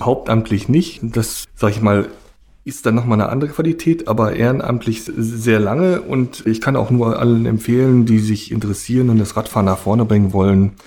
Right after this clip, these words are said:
kleiner Werbeblock, sich mal beim A D F C zu erkundigen oder vielleicht Mitglied zu werden, um das Fahrradfahren zu unterstützen, dass die Wege und die Angebote besser werden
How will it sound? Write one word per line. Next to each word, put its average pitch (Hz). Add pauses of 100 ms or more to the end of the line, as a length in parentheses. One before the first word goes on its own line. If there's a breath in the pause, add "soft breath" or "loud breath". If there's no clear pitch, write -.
(280 loud breath)
kleiner 95
Werbeblock, 92 (380 loud breath)
sich -
mal 92
beim 95
A 95
D 95
F -
C -
zu -
erkundigen 113
oder 92
vielleicht 92
Mitglied 143
zu 107
werden, 98 (260 loud breath)
um 113
das 101
Fahrradfahren 95
zu -
unterstützen, 98 (500 soft breath)
dass 98
die 101 (640)
Wege 123
und 117
die -
Angebote 110
besser 92
werden 87